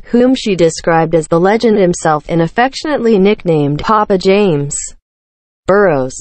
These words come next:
as well as a shot of Schwimmer, fifty-four, sitting on the iconic orange couch next to Justin and Hailey Bieber.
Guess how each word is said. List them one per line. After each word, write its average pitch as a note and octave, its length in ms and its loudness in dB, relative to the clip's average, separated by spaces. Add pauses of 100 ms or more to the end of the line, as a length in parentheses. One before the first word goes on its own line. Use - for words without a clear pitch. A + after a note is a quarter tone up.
as G3 220 0
well C4 280 2
as F3 180 -2
a F3 60 0
shot E3 320 -2
of D3+ 140 -4
Schwimmer, E3 640 0 (400)
fifty-four, G3+ 840 0
sitting D4 380 2
on E3 140 2
the E3 200 2
iconic D#3+ 680 -2
orange G3+ 440 2
couch A#3+ 360 -2
next F#3 300 -2
to F3+ 120 0
Justin F3+ 440 0
and D3+ 180 0
Hailey G3 420 2
Bieber. D#3+ 580 0